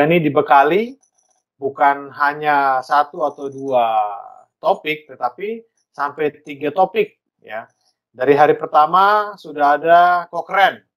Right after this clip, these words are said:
Kokeren itu content creator era new normal. Jadi diajak untuk mahasiswa, eh, membuat konten-konten yang menarik. Ya, bagaimana caranya dan substansinya mau seperti apa, tampilannya mau seperti apa,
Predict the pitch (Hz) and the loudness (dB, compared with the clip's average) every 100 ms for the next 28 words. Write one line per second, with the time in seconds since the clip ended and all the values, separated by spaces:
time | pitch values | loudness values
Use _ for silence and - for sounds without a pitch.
0 | _ _ _ _ _ 131 160 160 160 156 | _ _ _ _ _ -12 -2 -2 -2 -10
1 | 190 175 165 180 170 165 151 175 170 135 | -4 -4 -4 -10 -6 -2 -2 -4 -10 -6
2 | 147 147 151 151 151 151 _ 139 143 147 | -6 0 2 2 -2 -14 _ _ -14 -12
3 | 147 139 107 - _ _ _ _ _ - | -8 -6 -6 -8 _ _ _ _ _ -20
4 | 123 147 156 147 - _ _ _ _ _ | -8 -6 -4 -8 -12 _ _ _ _ _
5 | _ 123 135 131 135 131 - 175 - 135 | _ -16 -6 2 2 2 2 0 0 -12
6 | 135 156 - 127 - 127 - 160 185 214 | -20 -18 -14 -16 -16 -20 -2 2 4 2
7 | - _ _ _ _ _ 120 127 131 139 | -12 _ _ _ _ _ -20 -14 -10 2
8 | 180 180 156 147 151 160 160 180 170 156 | 2 2 -6 -6 -6 -6 -6 -8 -8 -12
9 | 156 147 151 165 - _ _ _ _ _ | -4 2 4 4 0 _ _ _ _ _
10 | 117 120 117 - 123 127 139 - 131 135 | -18 -14 -12 -10 -4 -4 -4 0 4 4
11 | 156 160 135 127 127 _ _ _ 143 - | 2 -2 0 0 -4 _ _ _ -20 -14
12 | 135 135 135 147 147 135 - 139 127 135 | -14 -14 -14 -6 -4 -4 -6 -10 -10 -2
13 | 123 - 156 151 135 135 127 127 143 131 | -2 2 2 2 -4 -4 -4 -4 -8 -16
14 | - 120 117 113 - 170 208 | -18 -20 -8 -6 0 2 2